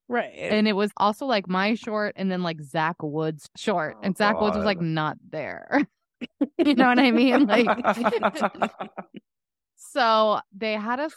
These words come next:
Speaker 2: go up after the shorts screened before the concert, and I got, like, Adele Dazeem. She, like, made up a name for me. I wish I could remember.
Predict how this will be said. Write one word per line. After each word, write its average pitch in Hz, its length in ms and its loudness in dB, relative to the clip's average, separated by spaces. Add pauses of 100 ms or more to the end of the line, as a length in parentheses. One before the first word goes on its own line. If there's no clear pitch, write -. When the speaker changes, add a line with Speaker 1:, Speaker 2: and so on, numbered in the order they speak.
Speaker 2:
go 208 260 -4
up 190 300 0
after 185 320 -4
the 185 100 -6
shorts 185 380 -8
screened 185 500 -6
before 175 400 -6
the 202 100 -4
concert, 170 600 -8
and 175 180 -10
I 170 120 -6
got, 185 220 -6
like, 196 180 -6
Adele 165 360 -4
Dazeem. 151 560 -10
She, - 160 -12
like, 180 160 -6
made 165 300 -4
up 160 140 -6
a 151 60 -8
name 139 300 -10
for 92 180 -14
me. 107 380 -16
I - 140 -6
wish 240 200 -4
I 285 80 -12
could 247 200 -20
remember. 180 760 -16